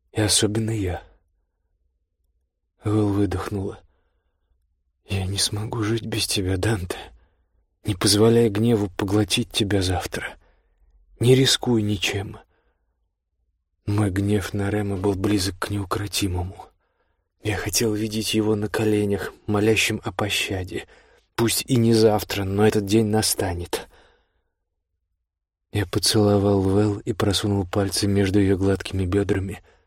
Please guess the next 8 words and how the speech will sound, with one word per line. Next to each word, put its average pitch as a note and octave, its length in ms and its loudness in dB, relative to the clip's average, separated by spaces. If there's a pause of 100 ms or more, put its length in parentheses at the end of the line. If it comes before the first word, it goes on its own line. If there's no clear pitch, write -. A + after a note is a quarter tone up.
(200)
желая G2+ 340 0
ощутить G2+ 600 -4
её F#2 160 0
тепло, - 560 -6 (1040)
желая A2+ 400 2
почувствовать - 760 -4
себя F#2+ 580 -4 (580)
живым. F2+ 520 -2